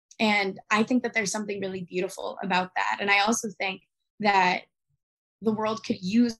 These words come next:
more leaders coming out of those perspectives, right? That we could use leaders like my mom, who picks up food every week from the food bank to distribute to her neighbors,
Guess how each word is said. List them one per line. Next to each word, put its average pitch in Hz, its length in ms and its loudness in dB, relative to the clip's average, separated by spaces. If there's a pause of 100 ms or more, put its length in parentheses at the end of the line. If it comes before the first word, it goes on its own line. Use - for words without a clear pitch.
(100)
more 202 220 2
leaders 196 580 -4
coming 185 320 -4
out 175 180 0
of 190 100 -6
those 180 260 -6
perspectives, - 880 -8
right? 196 380 0
That 185 160 -4 (260)
we 254 160 2
could 247 180 -6
use 226 680 -2
leaders 214 380 -4
like 202 160 -4
my 190 140 4
mom, 180 580 0 (120)
who 185 400 2 (440)
picks - 280 -2
up 202 140 0
food 226 540 2
every 208 320 0
week 196 240 -8
from 208 160 -4
the 190 60 -2
food 208 260 -4
bank 190 340 0 (100)
to 208 100 0
distribute 202 480 -6
to 196 100 -4
her 196 160 -2
neighbors, 180 840 -2